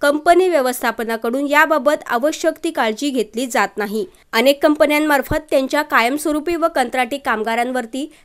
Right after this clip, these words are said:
कामावर येण्याची सक्ती केली जात असताना शारीरिक अंतर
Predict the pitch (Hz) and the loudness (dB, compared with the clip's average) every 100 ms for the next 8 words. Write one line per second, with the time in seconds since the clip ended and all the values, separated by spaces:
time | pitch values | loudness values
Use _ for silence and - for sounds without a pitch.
0 | - 285 285 311 330 330 269 247 233 277 | 2 4 4 4 4 2 2 0 -4 -8
1 | 247 226 - 269 240 233 220 220 220 220 | -8 -10 -12 -6 -4 -4 -2 -2 -2 -4
2 | 269 262 220 - _ _ - 277 269 320 | -4 -2 -4 -8 _ _ -2 0 2 0
3 | 370 - 262 226 240 | -2 0 -2 -2 -4